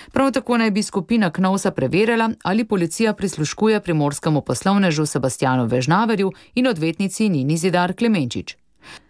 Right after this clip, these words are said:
Na policiji pravijo, da so poslanci storili kaznivo dejanje zlorabe uradnega položaja ali uradnih pravic, zato so podali ovadbo na tožilstvo. Kako na to odgovarjajo v N S I?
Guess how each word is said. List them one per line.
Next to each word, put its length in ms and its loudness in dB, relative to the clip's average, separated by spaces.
Na 140 2
policiji 460 2
pravijo, 500 0
da 80 0
so 160 -4
poslanci 480 0
storili 380 0
kaznivo 440 0
dejanje 520 0
zlorabe 460 0
uradnega 500 0
položaja 680 0
ali 200 2
uradnih 460 0
pravic, 580 -2
zato 320 -2
so 180 -4
podali 400 2
ovadbo 460 0
na 120 0
tožilstvo. 600 -2
Kako 300 2
na 100 -2
to 120 0
odgovarjajo 720 0
v 100 0
N 160 0
S 140 -6
I? 100 -2